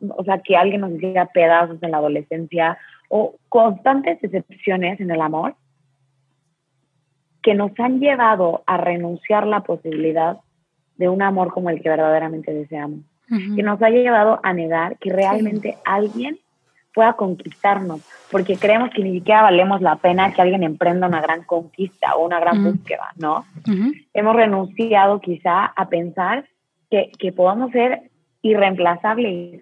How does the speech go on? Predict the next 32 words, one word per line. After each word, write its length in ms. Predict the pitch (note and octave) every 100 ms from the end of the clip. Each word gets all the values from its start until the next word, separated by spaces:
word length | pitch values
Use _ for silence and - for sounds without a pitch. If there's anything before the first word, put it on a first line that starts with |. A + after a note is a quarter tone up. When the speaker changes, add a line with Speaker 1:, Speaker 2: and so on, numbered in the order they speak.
| -
Speaker 1:
únicas, 580 | A3 C4 - A#3 F#3+ F#3 -
que 120 | A3
somos 240 | B3 C#4 D#4
capaces 540 | A#3 A3 B3+ C#4 D4+ - - - -
de 180 | A#3 A#3+
grandes 680 | G3 A#3 B3 C#4 D4+ D4 C#4
cosas. 600 | - A#3 C#4 - G#2+ F2 - _ _ _ - -
Speaker 2:
Sí. 140 | -
Speaker 1:
Entonces, 500 | F#3+ A#3 C4 C#4+ D#4+ -
al 220 | - A3+ G3+
renunciar 520 | G#3 A3 A3 A#3+ C4+
a 100 | C#4
eso, 340 | C4+ A#3+ A3+ -
o 240 | F#3 D#3 -
queremos 340 | - F3 F#3+ E3+
imponer 560 | D#3+ E3 F#3 F3+ G#3
una 240 | C4+ C#4+ A3
fuerza 640 | - F#3+ F#3+ - D3+ D3 D3 D3+ - _ _ _ -
que 120 | F#3
no 180 | F#3+ A#3
es 80 | B3+
la 220 | A3+ - -
fuerza 480 | A3 A3+ A#3+ A#3 A3+ _
tierna 420 | G3+ G3 G3+ F#3
de 60 | E3
la 100 | D3+
mujer, 220 | D3+ E3+
porque 200 | F3 E3
claro 300 | G3+ G#3+ B3+
que 80 | A3+
somos 260 | E3 E3+ -
fuertes, 480 | E3 D3+ E3 G3+